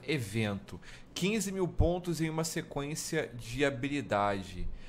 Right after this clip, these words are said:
Ah, é quinze mil em uma sequência, ou seja,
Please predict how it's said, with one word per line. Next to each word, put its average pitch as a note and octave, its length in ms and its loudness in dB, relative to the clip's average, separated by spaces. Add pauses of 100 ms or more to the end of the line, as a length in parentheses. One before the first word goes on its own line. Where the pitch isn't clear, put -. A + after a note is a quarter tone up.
(220)
Ah, C#3 140 8
é B2+ 40 6
quinze E3+ 480 0
mil F3+ 360 0
em E3+ 340 6
uma B3+ 240 2
sequência, D3 560 0
ou B2 60 -4
seja, A2+ 580 0